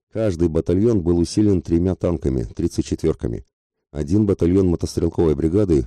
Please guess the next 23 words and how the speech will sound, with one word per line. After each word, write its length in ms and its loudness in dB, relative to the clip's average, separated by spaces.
усиленный 480 0
танковой 420 -2
ротой, 340 -2
пошёл 320 -2
в 60 0
обход 380 -4
Минска 440 0
по 100 -2
левому 360 2
флангу, 480 -4
а 100 -10
ещё 340 0
один 260 0
танковый 400 0
батальон 560 0
этой 300 0
же 120 -2
бригады, 580 0
усиленный 460 -2
ротой 240 -2
автоматчиков, 640 -6
по 120 -12
правому. 520 -2